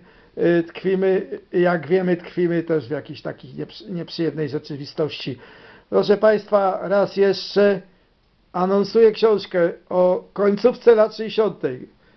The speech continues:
sześćdziesiątych. Y, młodzieżówka głównie. No, obecnie to jest dziadersy. <laughs> Y, ale myślę, że to jest jakaś unikalna,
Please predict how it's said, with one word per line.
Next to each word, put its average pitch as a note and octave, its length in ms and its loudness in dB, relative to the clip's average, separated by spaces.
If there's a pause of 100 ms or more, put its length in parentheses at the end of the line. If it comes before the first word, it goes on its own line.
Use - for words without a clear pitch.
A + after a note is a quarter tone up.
(520)
sześćdziesiątych. F#3+ 960 0 (500)
Y, E3+ 400 4 (520)
młodzieżówka G3 680 2
głównie. C#3 440 -12 (400)
No, D#3 200 -6
obecnie F#3 420 2
to G3 100 2
jest E3+ 120 0
dziadersy. G3+ 640 2
<laughs> B2+ 80 -12 (1120)
Y, E3 440 4 (500)
ale G3+ 480 2 (180)
myślę, A3 400 2
że G#3 140 0
to G#3+ 180 0
jest G#3 280 2
jakaś G#3 320 2
unikalna, A#3 680 2